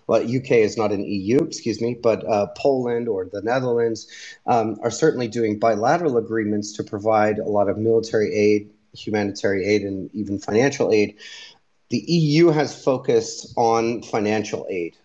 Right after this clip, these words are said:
um, to support the Ukrainian budget. So E U financial aid is, uh, has been so far about twenty-seven, um, billion euros, um,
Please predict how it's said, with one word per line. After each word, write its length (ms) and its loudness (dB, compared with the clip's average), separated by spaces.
um, 540 0
to 160 -4
support 480 -2
the 80 -8
Ukrainian 580 -4
budget. 560 0
So 580 2
E 120 0
U 180 2
financial 560 0
aid 160 4
is, 380 0
uh, 160 4
has 160 0
been 220 0
so 160 0
far 280 0
about 240 0
twenty-seven, 920 -2
um, 260 -6
billion 420 -2
euros, 440 2
um, 460 0